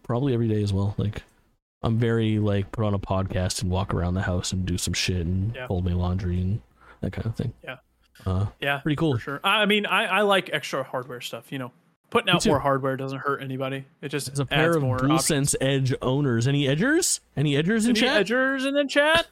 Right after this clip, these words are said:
Speaker 1: <laughs> We are the, the people that that is catered towards. I wonder who
Speaker 2: Dude.
Speaker 1: gets one first.
Speaker 2: Oh, uh,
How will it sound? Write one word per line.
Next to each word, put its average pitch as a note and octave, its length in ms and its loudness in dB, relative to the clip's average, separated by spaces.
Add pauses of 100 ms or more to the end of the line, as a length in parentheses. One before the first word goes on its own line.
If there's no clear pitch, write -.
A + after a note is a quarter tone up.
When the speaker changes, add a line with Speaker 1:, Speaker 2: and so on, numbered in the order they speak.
(1080)
Speaker 1:
<laughs> - 460 -6 (1080)
We D3 180 2
are D3+ 100 2
the, C3+ 280 2
the C3 100 0
people D3+ 240 0
that C3+ 100 0
that B2+ 120 0
is A#2+ 120 0
catered A2 340 0
towards. F#2+ 300 -2
I B2+ 80 0
wonder D3+ 360 0
who B2 160 2
Speaker 2:
Dude. F3 100 2
Speaker 1:
gets - 180 -2
one G#2+ 160 0
first. - 460 -4 (1500)
Speaker 2:
Oh, C3+ 220 0
uh, B2 240 -4